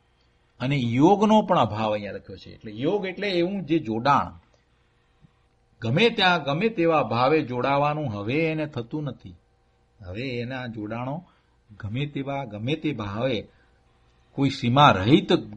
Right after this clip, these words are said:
હવે એવા જોડાણ થતા નથી. કેમ કે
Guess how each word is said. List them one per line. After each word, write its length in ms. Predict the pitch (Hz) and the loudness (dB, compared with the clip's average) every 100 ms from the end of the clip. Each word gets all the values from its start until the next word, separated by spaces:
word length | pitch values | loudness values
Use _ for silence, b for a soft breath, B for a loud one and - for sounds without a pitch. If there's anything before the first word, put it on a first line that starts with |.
| - 92 - _ _ _ _ _ _ _ _ _ _ _ 120 | -16 -18 -20 _ _ _ _ _ _ _ _ _ _ _ -6
હવે 220 | 107 156 147 | 0 2 4
એવા 280 | 143 147 127 | 6 6 6
જોડાણ 360 | 117 131 135 127 | 0 2 2 2
થતા 340 | 113 - 127 | -4 -4 -4
નથી. 300 | 117 - 85 _ _ - | -4 -8 -18 _ _ -6
કેમ 240 | 160 220 226 _ _ b b b _ _ | 0 0 0 _ _ b b b _ _
કે 40 | _ | _